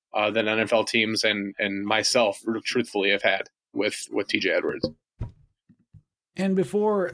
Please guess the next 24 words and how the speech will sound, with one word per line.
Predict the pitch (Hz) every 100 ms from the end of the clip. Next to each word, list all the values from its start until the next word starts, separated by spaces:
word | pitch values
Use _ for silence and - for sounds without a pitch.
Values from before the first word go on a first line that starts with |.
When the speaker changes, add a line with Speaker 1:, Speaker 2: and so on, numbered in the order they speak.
| -
Speaker 2:
um, | 180 160 135 123 127 - -
we're | 202
gonna | 202
come | 196 180
back, | 180 185 180 - - _ _ _ _ _ -
we'll | 165 180
talk | 175 180 175 151
more | 180 180 175 170
about | 143 147 147 143 - _ _ _ _ _ 135
just | 160 160
the | 139
visits | 147 180 175 151
and | 147
the |
workouts | 127 147 165 190 185 185
part, | - 190 190
you, | 120 107 95
with | 135
the, | 131 113
some | 165
of | 156
the | 131
post-pro | 151 160 - 185 196
day, | 175 160 143 131